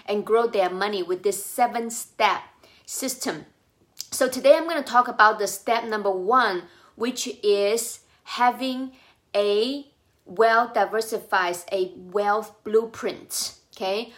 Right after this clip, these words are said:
why this is important? I want you to think about this, okay? Building wealth, it's a same thing as we building a house. What is the first thing that you would do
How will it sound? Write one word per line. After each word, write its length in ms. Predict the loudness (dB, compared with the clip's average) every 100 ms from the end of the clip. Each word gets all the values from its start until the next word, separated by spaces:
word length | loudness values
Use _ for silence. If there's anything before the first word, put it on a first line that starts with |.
| -20 4
why 300 | 6 8 4
this 180 | -2
is 160 | -4 -4
important? 640 | -6 -4 -2 -2 -4 -8 -14 -20 2
I 80 | 4
want 220 | 4 0
you 60 |
to 40 | -8
think 320 | -6 -6 -2
about 260 | 2 2 0
this, 220 | -8 -8
okay? 460 | -6 -2 -4 -6 -16 -20 -20 _ -14
Building 460 | -2 2 2 2 0
wealth, 500 | 2 4 2 -2 -10 -10
it's 180 | -6
a 80 | -4
same 380 | -6 -4 -2 -2
thing 400 | -4 -6 -6 -14 _ _ _ _ _
as 220 | -4 -4
we 100 | -6
building 460 | -4 2 2 2 -6
a 60 |
house. 640 | -2 0 0 -2 -8 -10 -12 _ _ _ -20 -8
What 180 | -2 0
is 180 | 0
the 120 | -2 -6
first 640 | -8 -8 0 2 0 -2
thing 160 | -4 -4
that 160 | -4
you 100 | -4
would 180 | -4 -4
do 440 | -4 0 0 -2